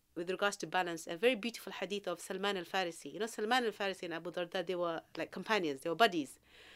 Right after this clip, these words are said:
And once Salman al-Farisi came to visit Abu Darda, and he saw Abu Darda's wife was in a shabby state. That was before hijab was revealed. So he asked her, like, "Why are you in that state?"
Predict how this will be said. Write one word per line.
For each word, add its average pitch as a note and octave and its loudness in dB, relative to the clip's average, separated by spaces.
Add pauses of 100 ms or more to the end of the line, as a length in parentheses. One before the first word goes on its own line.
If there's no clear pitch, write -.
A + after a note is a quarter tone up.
(440)
And F#3+ 2
once C4 6
Salman B3 4
al-Farisi A3 0
came A3 2
to G#3 -6
visit F#3+ 2 (140)
Abu F3 -4
Darda, E3+ 2
and E3+ 0
he G3 0
saw A3+ 4 (720)
Abu G3 6
Darda's G3+ 4
wife G3 2
was F3 4
in F3+ -2
a F3 0
shabby F#3+ 2
state. D3+ 0
That A3+ 6
was B3 6
before G3+ 4 (200)
hijab F#3 6
was D#3+ -2
revealed. D#3+ -2 (560)
So C4+ 6
he C#4 2
asked D4+ 6
her, G#3+ 6
like, G3 4
"Why F#3 4
are - 8
you D#4 10
in C4+ 2
that A#3+ 4
state?" - 4